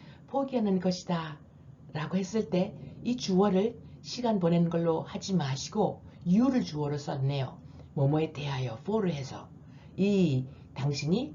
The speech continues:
화난 상태로 남아있는 매 분에 대하여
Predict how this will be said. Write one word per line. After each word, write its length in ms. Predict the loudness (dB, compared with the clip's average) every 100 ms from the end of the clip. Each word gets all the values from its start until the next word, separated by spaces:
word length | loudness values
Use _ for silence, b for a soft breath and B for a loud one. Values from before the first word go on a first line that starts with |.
| -12 -2
화난 320 | 0 2 0
상태로 380 | -2 -2 0 2
남아있는 560 | 2 0 0 0 0 -6
매 380 | -2 0 -2 -2
분에 340 | 2 4 4 0
대하여 720 | -6 -4 -2 -2 0 -2 -4